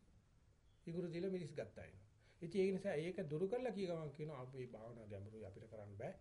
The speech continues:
අපි ඔය පුළුවන් තැනකට ගිහිල්ලා මෛත්‍රී භාවනා කරගෙන ඉමු" කියලා. මේ සේරම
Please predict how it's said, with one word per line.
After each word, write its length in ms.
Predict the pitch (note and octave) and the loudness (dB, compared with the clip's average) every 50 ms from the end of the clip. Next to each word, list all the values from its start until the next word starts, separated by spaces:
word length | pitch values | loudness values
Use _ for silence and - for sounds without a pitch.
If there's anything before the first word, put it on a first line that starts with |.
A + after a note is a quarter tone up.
| - - - - - | -16 -20 -20 -20 -14
අපි 200 | - C#3+ C3 - D3 | -10 -10 -8 -6 -4
ඔය 120 | D3+ D3+ | -4 -4
පුළුවන් 320 | C3+ C3+ B2+ C#3 C#3+ C#3 C#3 | -4 -4 -4 -2 -2 -4 -2
තැනකට 300 | C#3+ C3+ C#3 C3+ C3 C3 | -4 -4 -4 -4 -4 -6
ගිහිල්ලා 300 | B2 B2 B2+ C3+ D#3 D3+ | -4 -4 -4 -6 -4 -6
මෛත්‍රී 320 | C#3 C3 B2+ - C3+ C3 | -6 -6 -6 -8 -8 -6
භාවනා 340 | B2+ B2 C3 B2+ B2+ B2 A#2+ | -6 -4 -4 -4 -6 -6 -8
කරගෙන 300 | - - A#2 A#2 C3 D3 | -8 -10 -8 -6 -6 -6
ඉමු" 200 | D3 C3 C3 B2 | -4 -4 -4 -6
කියලා. 280 | - - - - - - - - - | -6 -10 -14 -14 -14 -18 -20 -20 -16
මේ 200 | - D3 D3+ D3+ | -10 -6 -6 -6
සේරම 760 | - - - C#3 C3+ C#3 D3 D#3+ F#3 A3 C4+ C4+ E3+ A#2+ G#2 | -6 -6 -6 -6 -4 -2 -2 0 0 0 0 0 -4 -4 -4